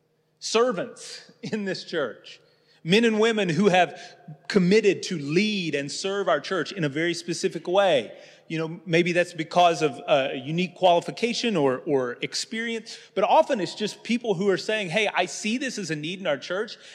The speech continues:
and I want to commit to help give some focused energy to it," or, or to lead a group of people who will think about this and work on this for a specific season. They're catalysts.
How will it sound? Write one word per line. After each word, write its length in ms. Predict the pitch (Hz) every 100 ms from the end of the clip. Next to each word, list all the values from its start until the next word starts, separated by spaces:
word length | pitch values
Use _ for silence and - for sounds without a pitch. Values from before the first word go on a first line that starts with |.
| -
and 100 | 185
I 20 |
want 200 | 190 254
to 40 |
commit 680 | 247 190 175 190 220 - -
to 100 | -
help 360 | 170 214 190 143
give 180 | 196 202
some 180 | - 151
focused 480 | - 165 160 135
energy 380 | 135 120 110 104
to 160 | - 104
it," 180 | 85 _ _ - -
or, 240 | 175 185 -
or 180 | 202 190
to 220 | 175 208
lead 580 | 165 156 190 208 196 170 -
a 80 | 151
group 240 | 165 185
of 120 | 151
people 540 | - 214 202 156 123 - -
who 100 | 104
will 120 | 196
think 300 | - 269 269
about 340 | 190 143 131
this 220 | 143 127
and 180 | 143 143
work 260 | 170 240 226
on 180 | 190 139
this 220 | 131 -
for 360 | - - 185
a 40 | 160
specific 840 | - 180 - 202 202 190 190 -
season. 500 | - - 247 233 - - _ _ _ _ _ _ _ _ _ _ _
They're 100 | 196
catalysts. 840 | 202 - 254 277 147 - - -